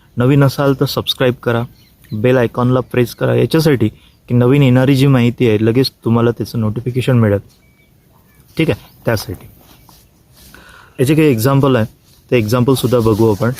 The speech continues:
ठीक आहे, जसं पहिलं एक्झाम्पल आहे, she is, अ, she has been cooking for, for her family. She has been cooking for her family.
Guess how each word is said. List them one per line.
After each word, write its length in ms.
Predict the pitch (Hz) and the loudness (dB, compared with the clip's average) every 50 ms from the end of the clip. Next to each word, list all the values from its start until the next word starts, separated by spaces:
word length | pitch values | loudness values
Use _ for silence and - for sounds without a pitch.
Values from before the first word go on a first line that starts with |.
| - - - - - - - - - - | -14 -18 -20 -20 -20 -20 -20 -20 -20 -8
ठीक 160 | - 127 - 123 | -8 -4 -2 -2
आहे, 120 | 104 - - - - - - - - - - - - - | -4 -4 -8 -20 -20 -20 -20 -20 -20 -20 -20 -18 -6 -4
जसं 160 | 127 127 156 | -2 0 -2
पहिलं 320 | 143 - - 131 127 139 143 | -2 0 0 0 2 2 0
एक्झाम्पल 480 | 135 127 123 139 135 135 131 143 131 | 0 0 0 0 0 0 0 0 0
आहे, 300 | 131 131 131 135 131 139 - - - _ _ _ _ _ _ _ _ _ - _ _ _ _ _ - _ - _ _ _ - _ _ _ - | 0 0 -2 -2 -4 -4 -6 -8 -14 _ _ _ _ _ _ _ _ _ -20 _ _ _ _ _ -20 _ -20 _ _ _ -20 _ _ _ -12
she 380 | - - - 135 135 139 131 | -8 -2 0 2 2 2 2
is, 160 | 127 - - - _ _ _ _ _ _ _ _ _ _ _ _ _ - - - - - - - | 0 -2 -6 -12 _ _ _ _ _ _ _ _ _ _ _ _ _ -20 -20 -20 -20 -20 -12 -4
अ, 100 | 139 120 | -2 -2
she 260 | 113 - - 151 151 | -2 0 0 0 2
has 340 | 139 135 143 139 123 123 123 | 2 2 2 0 -2 -2 0
been 180 | 127 151 156 156 - - | 0 2 2 2 0 -2
cooking 320 | 131 - - 151 151 151 147 - - | -4 -2 0 0 0 0 0 0 -2
for, 140 | 147 147 151 - _ _ _ _ _ _ _ _ - | -2 -2 -2 -4 _ _ _ _ _ _ _ _ -2
for 120 | 139 143 147 | 0 0 2
her 140 | 151 143 139 - - | 0 0 -2 -4 -4
family. 340 | 113 107 101 90 85 87 87 - - - _ _ _ _ _ _ _ _ - - - - _ _ _ _ _ _ _ _ _ _ _ _ - | -2 0 0 -2 -2 -6 -10 -12 -14 -20 _ _ _ _ _ _ _ _ -20 -20 -20 -20 _ _ _ _ _ _ _ _ _ _ _ _ -18
She 380 | - - - - 131 127 117 107 | -14 -12 -6 -2 0 0 0 0
has 220 | 101 95 101 98 | -2 -2 -2 0
been 160 | 120 135 165 202 - - _ _ _ _ _ _ _ _ _ _ _ _ _ _ _ - _ _ _ _ _ _ - - - - - | 0 2 2 0 0 -4 _ _ _ _ _ _ _ _ _ _ _ _ _ _ _ -20 _ _ _ _ _ _ -20 -20 -12 -2 -2
cooking 340 | 127 113 - 151 147 156 151 - - | -2 0 2 0 2 2 0 0 -2
for 200 | 131 123 127 135 | -2 0 0 0
her 60 | 135 139 - | -2 -2 -2
family. 340 | 131 110 101 92 90 87 90 | 0 0 0 0 0 -2 -4